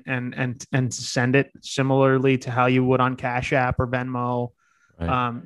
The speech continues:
Speaker 1: you're hearing, you're hearing folks, uh, you know, like Putin out there that's talking about it. I mean, it's, it's outrageous, um, some of the movement there, but, uh, um, really fascinating stuff. Um,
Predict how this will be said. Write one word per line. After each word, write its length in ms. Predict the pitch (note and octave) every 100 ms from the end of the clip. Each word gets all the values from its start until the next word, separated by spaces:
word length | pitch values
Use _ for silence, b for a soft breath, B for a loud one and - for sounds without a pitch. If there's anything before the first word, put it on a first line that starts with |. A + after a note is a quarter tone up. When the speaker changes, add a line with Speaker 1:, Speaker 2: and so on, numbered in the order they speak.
| -
Speaker 1:
you're 200 | C#3+ B2+
hearing, 600 | C3 C#3 C3+ C3 C3 B2+
you're 160 | - B2+
hearing 280 | B2+ C3 B2
folks, 680 | - C3+ B2 - - - - C3+
uh, 300 | A#2+ B2 B2
you 120 | B2+
know, 100 | A#2+
like 200 | A2+ A2+ -
Putin 420 | D3+ F#3+ E3 D3+
out 240 | D3 C#3 -
there 320 | C#3 C#3 C3+
that's 180 | B2 -
talking 320 | B2+ B2 C3
about 280 | B2 B2 B2+
it. 80 |
I 100 | C3
mean, 160 | C#3 C#3
it's, 180 | C3 -
it's 140 | C#3
outrageous, 720 | C#3+ C3 B2+ B2+ B2 A2+ - -
um, 400 | C#3+ B2+ C3+ B2+ D3+
some 220 | - C3+
of 60 | A#2
the 60 |
movement 400 | A#2+ B2+ B2 A2+
there, 280 | A#2 A#2 A#2+ _
but, 240 | B2 A#2 -
uh, 220 | C3 G#2 A2+ _ b
um, 320 | C3 A#2+ A#2+
really 160 | D3 D#3
fascinating 580 | - C#3 B2 C#3+ C3 B2+
stuff. 540 | A#2 C#3 B2+ A#2 - -
Um, 520 | C#3 C#3 C3 C3